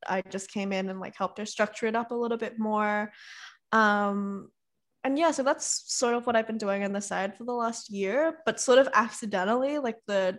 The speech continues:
dom in New York sort of just, like, saw my Twitter and was like, "You know what you're doing.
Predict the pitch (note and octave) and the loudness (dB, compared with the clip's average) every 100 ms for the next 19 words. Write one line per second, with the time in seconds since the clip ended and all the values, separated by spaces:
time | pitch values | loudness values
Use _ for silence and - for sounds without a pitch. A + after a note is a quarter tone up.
0 | - G#3 A3 G#3+ G#3+ G#3 G3+ F#3 G#3+ - | 2 4 4 2 0 -2 0 0 0 -2
1 | G3 G3 - - - G3 - G3+ G3+ G3 | -4 -4 -6 -6 -6 -8 -2 2 4 4
2 | F#3+ - G#3 G#3 F#3 E3 G3 - - - | 2 0 2 4 4 2 -4 -6 -10 -8
3 | A#3+ A#3+ A3+ - - C3 G#3+ - - G#3+ | -2 0 0 -2 -6 -10 -10 -10 -10 -10